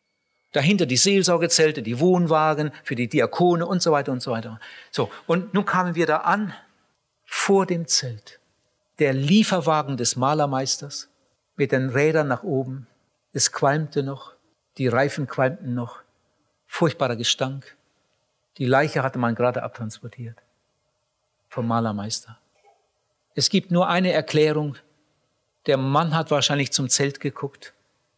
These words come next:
Wahrscheinlich mit einem schlechten Gewissen. „Ich hab doch versprochen und jetzt ist fast rum und ich war immer noch nicht da.“ Er hat das Blinklicht übersehen. Er wurde vom Zug erfasst und dann fing sein Lieferwagen sofort Feuer.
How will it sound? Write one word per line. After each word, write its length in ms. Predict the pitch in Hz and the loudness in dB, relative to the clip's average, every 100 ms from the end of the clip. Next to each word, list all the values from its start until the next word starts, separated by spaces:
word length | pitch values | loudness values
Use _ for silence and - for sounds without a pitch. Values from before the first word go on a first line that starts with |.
| _ _ _ - | _ _ _ -4
Wahrscheinlich 600 | 135 - 139 131 - - _ _ _ - | -2 0 0 -2 -6 -14 _ _ _ -12
mit 120 | 131 | -4
einem 100 | 123 | -2
schlechten 360 | - 143 - 139 | 0 -2 -2 -4
Gewissen. 440 | 120 123 - 127 _ _ _ _ _ | -2 -4 -8 -14 _ _ _ _ _
„Ich 80 | - | -6
hab 140 | 143 | -4
doch 100 | 147 | -4
versprochen 500 | - 131 - 143 135 | -2 -2 0 -2 -2
und 80 | 123 | -2
jetzt 160 | 127 | -2
ist 260 | 156 - - | -4 -6 -8
fast 340 | - - 139 - | -8 -4 -2 0
rum 120 | 143 | 0
und 60 | 131 | 0
ich 100 | 131 | -2
war 80 | |
immer 100 | 131 | -2
noch 100 | 127 | -2
nicht 220 | 123 127 - | -2 -4 -8
da.“ 220 | 131 135 _ _ _ _ _ _ _ _ _ | -10 -12 _ _ _ _ _ _ _ _ _
Er 100 | 165 | -6
hat 160 | 127 143 | -4 -2
das 140 | 131 | -2
Blinklicht 420 | - 156 170 160 - | -2 -2 -2 -8 -4
übersehen. 500 | 135 127 120 127 113 _ _ _ _ _ _ | -2 0 -2 -4 -10 _ _ _ _ _ _
Er 100 | - | -2
wurde 140 | 135 127 | -2 -2
vom 180 | 131 123 | -4 -2
Zug 300 | - 196 190 | -2 0 0
erfasst 600 | 165 - 147 - - - _ _ _ _ - | -2 0 -2 -2 -6 -14 _ _ _ _ -10
und 200 | 127 123 | -4 -2
dann 320 | 135 139 135 - _ _ | -2 -4 -10 -16 _ _
fing 240 | - 165 | -6 -2
sein 240 | 156 151 139 | 0 0 0
Lieferwagen 460 | 147 151 131 127 | -2 0 0 0
sofort 360 | 123 139 - 127 | -2 -2 0 0
Feuer. 440 | - 156 143 151 | 0 0 0 -2